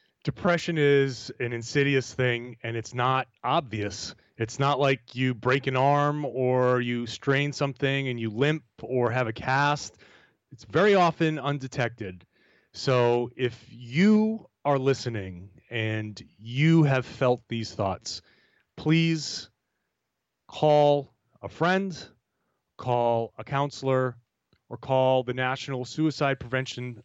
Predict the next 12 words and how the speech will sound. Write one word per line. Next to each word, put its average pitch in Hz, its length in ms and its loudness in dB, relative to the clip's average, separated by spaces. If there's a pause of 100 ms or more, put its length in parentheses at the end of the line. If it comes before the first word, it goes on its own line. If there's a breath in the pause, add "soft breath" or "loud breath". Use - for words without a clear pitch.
(100)
Lifeline 107 760 -2 (840)
at 120 220 -2
one 135 220 0
eight 135 120 -4
hundred 120 600 -4 (600 soft breath)
two - 160 -4
seven 135 320 -2
three 135 440 0
eight 147 200 -2
two 143 180 -4
five 123 380 0
five, 117 680 0